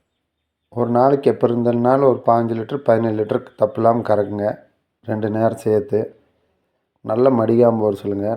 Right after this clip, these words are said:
நல்ல கோலங்குறியான மாடு. பல்லு பார்த்தீங்கன்னா, ஆறு பல்லு தானுங்க.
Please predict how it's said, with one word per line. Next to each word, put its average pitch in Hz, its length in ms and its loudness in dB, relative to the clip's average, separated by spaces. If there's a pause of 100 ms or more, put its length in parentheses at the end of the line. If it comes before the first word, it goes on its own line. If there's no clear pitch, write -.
நல்ல 110 360 0
கோலங்குறியான 110 720 2
மாடு. 101 360 -4 (1000)
பல்லு 131 240 4
பார்த்தீங்கன்னா, 123 540 2
ஆறு 113 260 2
பல்லு 110 260 0
தானுங்க. 101 380 -2